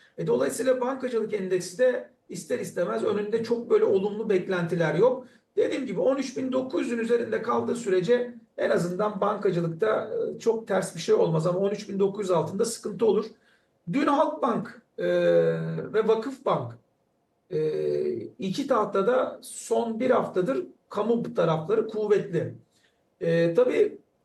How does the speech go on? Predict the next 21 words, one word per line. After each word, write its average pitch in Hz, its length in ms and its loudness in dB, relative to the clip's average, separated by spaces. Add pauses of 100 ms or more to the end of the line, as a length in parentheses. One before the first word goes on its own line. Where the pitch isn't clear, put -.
(180)
dün 269 160 -2
ilk - 200 -6
defa 214 320 2
Halkbank 240 540 -2
on 247 260 2
dokuz 233 240 -2
altmışı - 460 -4
kırmakla 208 580 -2
beraber 160 600 0
çok 233 260 -4
sert 240 340 0
bir 247 40 4
hareket 220 400 2
yaptı. - 280 -2
Sizin 175 300 -4
dediğiniz 175 360 2
gibi 143 160 -8
yüzde 156 280 -4
altılık 175 460 0
bir 160 80 0
hareket. 139 440 0